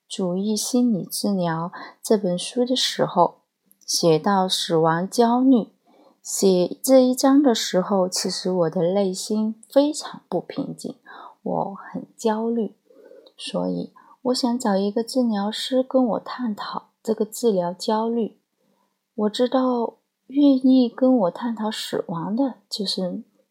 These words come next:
罗洛梅，我去找他。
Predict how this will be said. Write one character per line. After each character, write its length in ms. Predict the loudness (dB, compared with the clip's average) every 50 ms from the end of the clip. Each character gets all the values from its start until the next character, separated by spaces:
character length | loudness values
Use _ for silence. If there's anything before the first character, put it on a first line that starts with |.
| _ _
罗 260 | -4 -2 -2 -2 -2
洛 400 | -2 -2 -2 -4 -4 -6 -10 _ _ _ _ _
梅， 440 | -6 -6 -4 -4 -6 -8 -10 -12 _ _ _ _ _ _ _ _ _ _ _ _ _ _ _ _ _ _ _ _ _
我 160 | -6 -4 -4
去 160 | -4 -4 -6
找 280 | -6 -6 -10 -12 -12 -14 _
他。 300 | -10 -8 -8 -8 -10